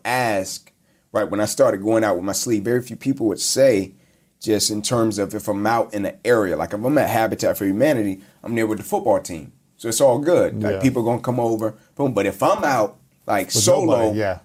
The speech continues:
Speaker 1: walking through the mall, very few people would just come up and be like, "Hey man, what happened?" They would just look, right, and just stare. And that was extremely difficult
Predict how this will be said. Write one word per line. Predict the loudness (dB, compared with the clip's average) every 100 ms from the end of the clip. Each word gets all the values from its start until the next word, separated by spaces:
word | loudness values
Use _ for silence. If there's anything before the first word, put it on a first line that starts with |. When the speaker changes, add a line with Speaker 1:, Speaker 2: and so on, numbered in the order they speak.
| _
Speaker 1:
walking | 0 2 0
through | -2
the | 0
mall, | 4 4 4
very | 2 0
few | 0 -2
people | 2 2 4
would | 0
just | 2 0 -2 -16 _ _ -4
come | 2
up | 2 2
and | -2
be | -4
like, | -2 -2 -4 -10 _ _ _ _
"Hey | -6
man, | 0 2 4
what | 4
happened?" | 2 -2 0
They | 4
would | 4
just | 2 -8
look, | 0 2 2 -2 -14 -2
right, | 0 0
and | -2 -8
just | -8 -10
stare. | -10 -4 0 0 -2 -8 _ _ _ _ -6
And | 0
that |
was | 0 0
extremely | -6 -4 -2 0 -2
difficult | -2 -4 -4 -10 -8 -8